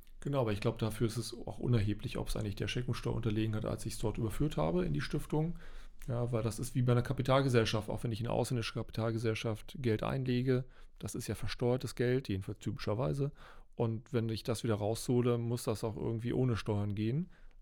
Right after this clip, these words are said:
Andere Auffassung ja nur die Finanzverwaltung, die eben gerade bei Drittstaatengesellschaften ja auch gesagt hat, das hätten wir gern auch insoweit steuerpflichtig. Ja, wo der B F H gesagt hat,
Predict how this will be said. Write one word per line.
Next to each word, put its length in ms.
Andere 200
Auffassung 320
ja 60
nur 120
die 80
Finanzverwaltung, 640
die 200
eben 160
gerade 220
bei 80
Drittstaatengesellschaften 1040
ja 40
auch 140
gesagt 380
hat, 160
das 200
hätten 180
wir 80
gern 260
auch 320
insoweit 680
steuerpflichtig. 840
Ja, 240
wo 80
der 100
B 140
F 140
H 200
gesagt 360
hat, 260